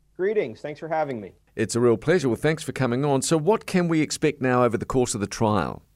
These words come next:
Speaker 1: Well, I think we're gonna see, now that the, uh, motion has passed and that the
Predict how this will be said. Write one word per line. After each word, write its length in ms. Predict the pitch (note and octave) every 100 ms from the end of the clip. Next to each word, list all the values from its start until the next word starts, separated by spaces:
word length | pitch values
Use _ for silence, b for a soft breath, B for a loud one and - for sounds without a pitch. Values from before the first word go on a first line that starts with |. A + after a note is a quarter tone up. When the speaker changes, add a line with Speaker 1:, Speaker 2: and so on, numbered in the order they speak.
| _ _
Speaker 1:
Well, 120 | C4
I 120 | G#3
think 220 | G#3+ A3
we're 100 | G#3
gonna 180 | G3 F#3+
see, 500 | F#3+ - G3+ F#3+ E3+ b b
now 200 | E3 G3
that 160 | G3+
the, 320 | G3+ F3+ E3+ -
uh, 380 | E3 D#3 D3+ C#3+ -
motion 500 | C#3+ E3 F#3 - F#3
has 340 | D#3 D#3 C#3 -
passed 520 | - F3+ F3 D#3 -
and 140 | D3
that 160 | D3 C#3
the 240 | D3+ C#3